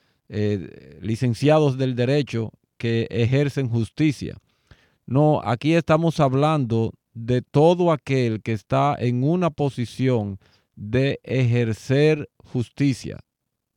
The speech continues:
de hacer justicia. Eso incluye a los pastores. Recuerden que en Israel este juzgado estaba compuesto,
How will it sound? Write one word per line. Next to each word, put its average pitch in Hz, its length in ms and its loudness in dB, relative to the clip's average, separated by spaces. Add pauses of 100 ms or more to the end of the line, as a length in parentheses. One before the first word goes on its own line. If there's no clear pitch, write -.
de 123 240 0
hacer 143 600 0
justicia. 113 720 -4 (420)
Eso 135 380 4
incluye 151 720 4 (600)
a 120 340 -2 (220)
los 117 220 0
pastores. 117 600 -2 (720)
Recuerden 143 480 2
que 147 300 2
en 131 100 0
Israel 156 800 0
este 139 680 -2
juzgado 123 1000 0 (480)
estaba 127 520 2
compuesto, 147 880 0